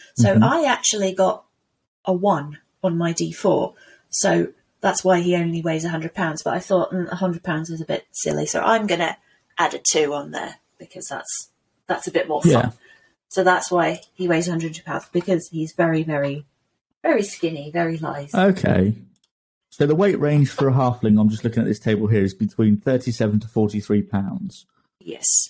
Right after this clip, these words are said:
Speaker 2: Average weight is about forty pounds. So I think I'll go with, I'll go with the average weight. I'll say forty pounds, just
Speaker 1: Okay.
Speaker 2: for argument's sake. So I'm three-foot-one and forty pounds in weight, so short, stocky. So
Speaker 1: Short and a bit stocky,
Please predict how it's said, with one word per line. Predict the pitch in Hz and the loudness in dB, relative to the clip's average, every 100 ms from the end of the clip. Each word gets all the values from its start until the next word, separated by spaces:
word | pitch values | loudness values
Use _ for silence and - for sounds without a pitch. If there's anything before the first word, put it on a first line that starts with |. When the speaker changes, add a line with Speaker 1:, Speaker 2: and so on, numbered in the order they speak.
| _ | _
Speaker 2:
Average | 123 117 117 107 | 0 2 2 2
weight | 107 101 | 2 2
is | 104 | 2
about | 92 104 - | 0 -2 0
forty | 101 - | 2 2
pounds. | - 92 95 | 0 0 2
So | - | 2
I | 131 | 2
think | 139 196 175 | 4 4 4
I'll | 143 | 2
go | 135 123 | 2 4
with, | 120 113 - | 4 2 -2
I'll | 151 | -2
go | 147 | 2
with | 143 | 2
the | 131 | 4
average | 117 104 95 | 2 0 -2
weight. | - - | -2 0
I'll | 110 | 0
say | 127 | 2
forty | 117 113 - | 0 0 -2
pounds, | - 92 95 - - _ _ - _ _ | -2 0 0 -4 -16 _ _ -20 _ _
just | - - | -6 -2
Speaker 1:
Okay. | 101 | 0
Speaker 2:
for | 92 - | 0 0
argument's | 101 95 95 92 95 - | 2 2 2 2 2 -2
sake. | - - - - _ _ _ _ _ _ _ _ | -8 -10 -12 -20 _ _ _ _ _ _ _ _
So | 120 | 0
I'm | 113 | 0
three-foot-one | 113 185 - 127 120 123 | 4 2 4 0 2 0
and | 117 110 | 0 0
forty | 147 95 | 0 0
pounds | 95 104 101 98 | -2 0 0 0
in | 95 | 0
weight, | 104 110 110 | 2 2 0
so | - 107 101 101 98 _ _ | -2 0 2 2 -2 _ _
short, | - 165 143 - _ _ _ _ _ _ _ _ _ | -2 0 0 -4 _ _ _ _ _ _ _ _ _
stocky. | - 113 120 110 113 - _ _ _ - _ _ _ _ _ _ _ _ _ | -12 -2 2 2 2 -10 _ _ _ -20 _ _ _ _ _ _ _ _ _
So | 101 98 98 101 | 2 4 6 4
Speaker 1:
Short | 240 | 2
and | 220 | 0
a | |
bit | - - | -6 -4
stocky, | 202 202 202 190 | -4 0 0 0